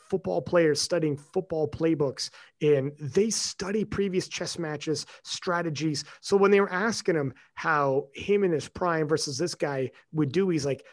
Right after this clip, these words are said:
"But this guy knows everything I know and everything since that happened after me, though." Like, that's where, like, he studied everything I've studied, but, and then some.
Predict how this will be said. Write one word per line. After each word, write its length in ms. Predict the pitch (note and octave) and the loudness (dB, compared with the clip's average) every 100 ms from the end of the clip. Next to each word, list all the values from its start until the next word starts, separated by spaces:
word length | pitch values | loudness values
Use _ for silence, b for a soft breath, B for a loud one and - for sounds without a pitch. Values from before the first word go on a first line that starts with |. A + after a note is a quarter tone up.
| b | b
"But 80 | D3 | -2
this 160 | G#3+ - | 0 2
guy 160 | F#3+ | 2
knows 240 | F#3 F#3 F#3 | 4 4 2
everything 340 | F3+ F#3 F3+ | 0 0 0
I 60 | E3+ | 2
know 220 | E3+ E3+ | 4 4
and 80 | D#3+ | 2
everything 340 | D#3+ E3 D#3 | 2 0 -2
since 340 | - F3+ F3+ - | -2 -2 -4 -4
that 120 | C#3+ | -4
happened 340 | D#3+ F#3+ D#3+ | -6 -6 -6
after 300 | F3+ G#3+ - | -6 -8 -10
me, 160 | B2 A2+ | -12 -12
though." 180 | A2+ - b b b b - | -14 -18 b b b b -6
Like, 120 | D3 | 0
that's 240 | F3+ - | 0 2
where, 280 | G3 F#3 E3+ | 4 6 6
like, 180 | D#3+ D#3 | 4 2
he 120 | A3 | 0
studied 640 | - - A3 G3+ F#3 D3 - b b b _ _ _ | 0 0 2 4 2 -2 -10 b b b _ _ _
everything 400 | G#3 B3+ C#4 B3+ | 4 6 6 4
I've 160 | A3 A3 | 4 2
studied, 480 | - D3 B2+ A#2+ A#2 - | 0 -2 0 -4 -4 0
but, 200 | E3 - | 0 0
and 140 | E3+ D3 | 0 4
then 220 | G3 A3+ | 4 4
some. 200 | - | 0